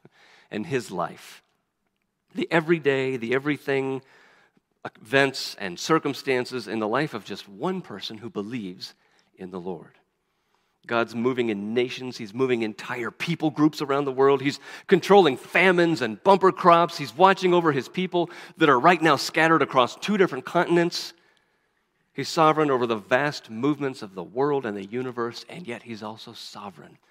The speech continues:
and wise and good over the events and happenings of the life of this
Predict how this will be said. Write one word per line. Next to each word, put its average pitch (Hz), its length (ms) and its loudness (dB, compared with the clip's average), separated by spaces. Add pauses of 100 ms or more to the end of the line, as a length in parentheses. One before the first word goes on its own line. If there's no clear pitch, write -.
(140)
and 92 160 -20
wise 92 600 -14 (280)
and 92 220 -20
good 98 420 -12 (800)
over 113 180 -4
the 110 140 -2
events 117 360 -2
and 110 120 -6
happenings 98 480 -6
of 98 80 -10
the 104 100 -4
life 107 320 -2
of 95 120 -10
this 101 180 -8